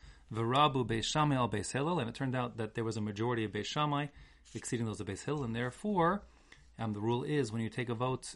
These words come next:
in the Sanhedrin, "Acher Rabim Lahatos," the pasuk,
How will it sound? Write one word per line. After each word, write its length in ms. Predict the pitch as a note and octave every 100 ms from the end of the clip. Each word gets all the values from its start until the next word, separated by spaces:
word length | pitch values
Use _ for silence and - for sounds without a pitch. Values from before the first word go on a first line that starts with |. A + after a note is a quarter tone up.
| - -
in 140 | A2
the 60 | G2
Sanhedrin, 500 | A2+ C#3+ C#3 C#3+ C3+
"Acher 320 | B2 A2+ -
Rabim 360 | G#2 A#2 A#2 G#2+
Lahatos," 560 | G2+ A#2 F3 F3+ - -
the 140 | G2+ -
pasuk, 380 | - A#2 A2+ -